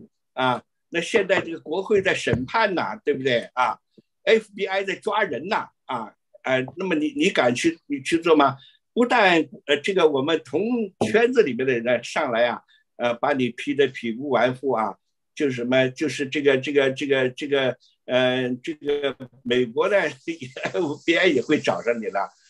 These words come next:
那现在更是这样了，那个北溪的那，那个，那个输油管，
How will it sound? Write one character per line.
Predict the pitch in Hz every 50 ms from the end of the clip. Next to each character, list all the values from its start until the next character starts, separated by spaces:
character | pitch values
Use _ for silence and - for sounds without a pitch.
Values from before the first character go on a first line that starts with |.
| _ _ _ _ -
那 | - 190
现 | 190 - 330 330
在 | 254 240
更 | 240 381 320 240
是 | 214 220 202
这 | 196 220
样 | 208 190 180
了， | 165 156 147 135 127 143 175
那 | 226
个 | 226 220
北 | 202 - 170 165 156 151
溪 | 139 - - - 233 240
的 | 226 240 226 214
那， | 190 196 196 196
那 | 185 185 196
个， | 196 202 185 180 185
那 | 202 208
个 | 196 190
输 | - - 220 220
油 | 214 226 226 220
管， | 214 - 139 139 147